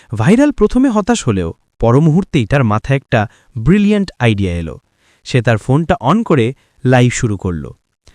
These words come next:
"ভাইরাল! তো গাইজ, যেমনটা আপনারা দেখলেন, আমরা পেয়ে গেছি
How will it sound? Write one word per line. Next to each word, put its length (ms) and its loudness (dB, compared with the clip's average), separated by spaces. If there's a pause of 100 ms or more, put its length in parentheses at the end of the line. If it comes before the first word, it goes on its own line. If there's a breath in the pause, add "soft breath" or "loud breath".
(480 soft breath)
"ভাইরাল! 840 4 (480)
তো 100 0
গাইজ, 580 0 (260)
যেমনটা 500 2
আপনারা 280 2
দেখলেন, 540 0 (340)
আমরা 360 4
পেয়ে 280 4
গেছি 380 0